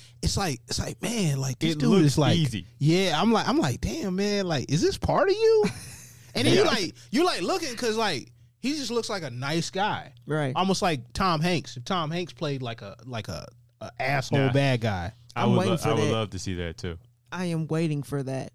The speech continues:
Speaker 3: I would love to see that.
Speaker 1: That's off brand.
Speaker 2: I think it, it is, but, I mean, Denzel in Training Day was off brand. But as soon as you, like, saw the previews of it, like, "I gotta see this."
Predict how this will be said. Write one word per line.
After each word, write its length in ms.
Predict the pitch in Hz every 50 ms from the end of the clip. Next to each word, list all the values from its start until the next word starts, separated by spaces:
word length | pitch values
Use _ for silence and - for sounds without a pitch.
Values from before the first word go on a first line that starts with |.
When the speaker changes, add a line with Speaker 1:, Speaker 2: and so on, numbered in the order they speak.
| _ _
Speaker 3:
I 160 | - 143 147
would 200 | 151 147 143 123 127 139
love 180 | 139 135 127 -
to 100 | - 127
see 200 | - - 139 135
that. 260 | 131 127 120 113 - -
Speaker 1:
That's 180 | - 139 135 127
off 200 | 123 113 107 -
brand. 380 | 113 107 107 107 107 104 - - - -
Speaker 2:
I 80 | 143
think 240 | 156 - 175 147 127 - -
it, 240 | 170 196 214 185 120 - -
it 180 | - 160 160 160
is, 300 | 165 170 180 185 180 143
but, 260 | - - 123 110 101 - - - - - - _ _ _ _ _ _ -
I 80 | 143
mean, 480 | 170 170 165 160 160 156 151 147 143 123 - - _ _ _ -
Denzel 440 | - 156 175 175 160 170 170 165 160
in 60 | 147
Training 280 | 139 - 175 170 151 127
Day 120 | 117 104
was 160 | 98 95 98 -
off 240 | - 120 123 120 101
brand. 420 | 98 98 110 110 104 95 85 95 92 - _ _ _ _ _ 113 92
But 200 | - 131 123 117 - - - _ _
as 60 | -
soon 160 | - 175 190 185
as 80 | 175 165
you, 80 | 180
like, 200 | 165 143 117 110
saw 200 | - - 135 135
the 80 | 117 98
previews 480 | - - - 151 165 147 123 113 104
of 140 | 107 101 98
it, 60 | 107
like, 160 | 101 92 92 - - - _ _ _ _ _ _ _ _ _
"I 80 | - 120
gotta 280 | - 127 135 120 98 87
see 340 | - - - - 156 175 143
this." 500 | - 85 73 - - - - - -